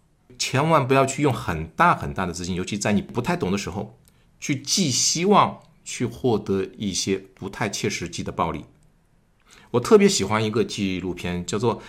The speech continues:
《寿司之神》，他讲的就是这个二郎是如何几十年如一日的，就在这个一亩三分地里面去把他的寿司做到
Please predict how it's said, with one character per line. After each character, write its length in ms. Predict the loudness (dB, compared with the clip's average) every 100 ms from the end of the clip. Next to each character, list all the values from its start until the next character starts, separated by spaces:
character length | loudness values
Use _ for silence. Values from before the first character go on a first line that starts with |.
| -20 -10
《寿 180 | -2 -2
司 220 | -2 -6
之 120 | -6
神》， 200 | -6 -6 -8 -12 _ _ _ _ _ _ _ _ -20 -10
他 100 | -4
讲 220 | 0 2 2
的 40 |
就 140 | 0
是 160 | -2 0
这 140 | 0
个 80 | 0
二 220 | 2 2
郎 260 | 2 0 -4 -14 -20 -12
是 340 | 0 2 2 0
如 240 | 0 0
何 440 | 0 4 4 4 -6 -6
几 240 | -2 0
十 220 | 0 0
年 200 | 2 2 0
如 240 | -4 -6
一 140 | -6
日 200 | -4 -4
的， 160 | -4 -6 -12 _ -4
就 240 | 0 0
在 200 | 2 0
这 200 | 2 2
个 220 | 2 0 -2
一 140 | -2
亩 120 | -2 -2
三 240 | -2 -2
分 220 | 0 -2
地 140 | -2 -2
里 80 |
面 200 | -4 -8 -12 -20 -20 -12
去 320 | -4 0 2
把 340 | 0 -2 -4 -4
他 140 | -6
的 80 | -4
寿 280 | -2 -2 -2
司 340 | -4 -6 -8 -12 _
做 240 | -4 -2 -2
到 440 | -2 -2 -2